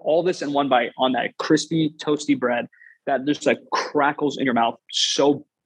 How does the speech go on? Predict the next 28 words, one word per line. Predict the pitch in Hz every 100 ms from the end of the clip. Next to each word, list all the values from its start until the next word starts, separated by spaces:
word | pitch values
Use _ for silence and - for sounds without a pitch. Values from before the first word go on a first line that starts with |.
| _
perfectly. | - 135 - - - - - - - _ _
And | - 131
that | 151 156 151 -
is | 151 131
one | 127 165
of | 170
the | 151
best | 151 160 160 -
bites | 143 147 151
of | 147
food | - 151 151 147
I | 143
have | 135 135
ever | 151 151
had | 147 139
in | 123
my | 120
entire | 120 117 113
life. | 117 120
And | 120
that's | 120 - - -
definitely, | 120 123 113 117 117 123 - _ _ 123
that | 117 123
definitely | 127 135 135
lives | 131 131 123 120 - 135
in | 127
my | 123
head, | 123 120 117